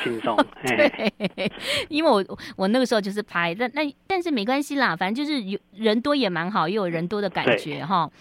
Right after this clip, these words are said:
Speaker 1: 对。嗯。
Speaker 2: 那您刚刚讲到就是，呃，这个新北投车站，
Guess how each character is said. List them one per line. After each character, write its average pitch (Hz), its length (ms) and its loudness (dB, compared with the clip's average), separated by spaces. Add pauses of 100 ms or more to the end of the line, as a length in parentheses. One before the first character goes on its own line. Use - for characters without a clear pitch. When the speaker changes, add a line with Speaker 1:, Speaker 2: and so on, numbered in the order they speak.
(100)
Speaker 1:
对。 156 160 -4
嗯。 131 100 -4
Speaker 2:
那 349 140 4
您 262 180 2
刚 320 120 2
刚 339 100 2
讲 175 260 0
到 220 180 4
就 233 140 -4
是， 214 300 -6
呃， 175 300 2
这 262 180 -6
个 208 120 -2
新 294 220 -4
北 196 140 -2
投 147 200 -8
车 180 240 -4
站， 180 280 -4